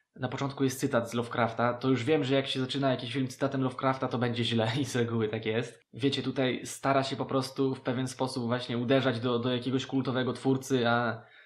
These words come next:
po prostu bazować na jego nazwisku to jest bezczeszczenie w takim źle stworzonym filmie, to jest bezczeszczenie, no po prostu,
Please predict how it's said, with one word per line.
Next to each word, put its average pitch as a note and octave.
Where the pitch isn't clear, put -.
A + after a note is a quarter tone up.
po -
prostu C3
bazować B2+
na B2+
jego B2
nazwisku B2
to B2+
jest A2+
bezczeszczenie B2+
w -
takim A2
źle A#2+
stworzonym A#2+
filmie, B2
to A#2
jest A2+
bezczeszczenie, A2+
no C#3+
po C3
prostu, F3